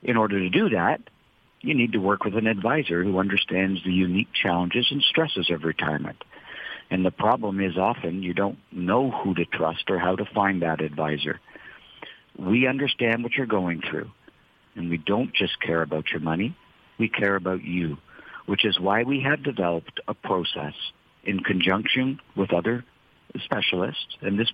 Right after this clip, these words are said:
process is called my three bucket approach. It's my best tip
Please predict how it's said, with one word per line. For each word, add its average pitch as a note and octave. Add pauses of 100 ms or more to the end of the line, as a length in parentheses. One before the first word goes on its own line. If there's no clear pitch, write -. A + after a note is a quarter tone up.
process B2+
is B2+
called G#2+ (340)
my C#3+
three C3+
bucket A2
approach. - (460)
It's -
my C3+
best C3
tip -